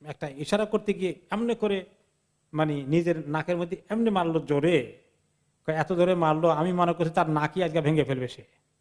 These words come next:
কারণ আমাকে তো আর মারতে পারে না, আমি বিদেশি মেহমান আসছি। নিজের নাকের মধ্যে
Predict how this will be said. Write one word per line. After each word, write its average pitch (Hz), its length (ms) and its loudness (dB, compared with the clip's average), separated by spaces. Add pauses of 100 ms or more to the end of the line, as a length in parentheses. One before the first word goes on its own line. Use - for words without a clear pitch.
(500)
কারণ 147 140 -2
আমাকে 170 360 -2
তো 202 100 0
আর 190 60 2
মারতে 156 280 -2
পারে 160 200 -2
না, 220 120 -2
আমি 156 200 0
বিদেশি 143 520 -6 (100)
মেহমান 135 300 -8
আসছি। 120 340 -16
নিজের 156 240 -2
নাকের 143 240 -8
মধ্যে 147 160 -12